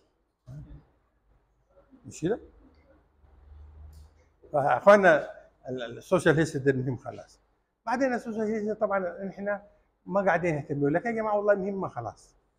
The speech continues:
يعني أنت لما تعرف لك بيشن إم فيميل مثلًا وراكدة معاك بأي إلنس،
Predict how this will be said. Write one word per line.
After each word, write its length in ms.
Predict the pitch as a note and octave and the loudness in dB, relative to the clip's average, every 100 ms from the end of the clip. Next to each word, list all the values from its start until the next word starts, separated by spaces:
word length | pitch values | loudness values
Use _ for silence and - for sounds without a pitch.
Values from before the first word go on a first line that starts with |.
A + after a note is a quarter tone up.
| _ _ _ | _ _ _
يعني 200 | F#3+ G#3 | -4 -4
أنت 120 | A3 G#3 | -2 -2
لما 220 | G3 D#3+ | -2 0
تعرف 380 | D#3+ D3+ D3 F#3+ | 0 0 -2 -4
لك 400 | F#3 F3+ D3+ D3 D#3 - _ - _ _ _ _ | -2 0 0 -2 -12 -18 _ -20 _ _ _ _
بيشن 460 | G#3 G#3 G#3+ A3+ A3 _ _ _ _ _ _ _ _ | -2 -2 -2 -6 -6 _ _ _ _ _ _ _ _
إم 300 | A3+ A#3 A#3 - _ _ _ _ _ _ _ _ _ _ _ _ | 0 2 0 -8 _ _ _ _ _ _ _ _ _ _ _ _
فيميل 500 | - G#3 A3+ B3 A#3+ | -8 0 2 2 2
مثلًا 400 | G3 D#3+ D3+ D3 C#3+ _ _ _ _ _ _ _ | 0 -2 -2 -4 -8 _ _ _ _ _ _ _
وراكدة 400 | F3+ G3 F3+ F3 | 4 6 6 6
معاك 320 | F#3 F#3 G3 | 2 0 0
بأي 640 | F3 F#3 A3 G3+ F3+ - E2+ - - D3 - - F#3 | 2 2 2 4 4 2 -6 -12 -10 -10 -10 -8 -2
إلنس، 460 | E3+ D3 - - | 0 0 -4 -12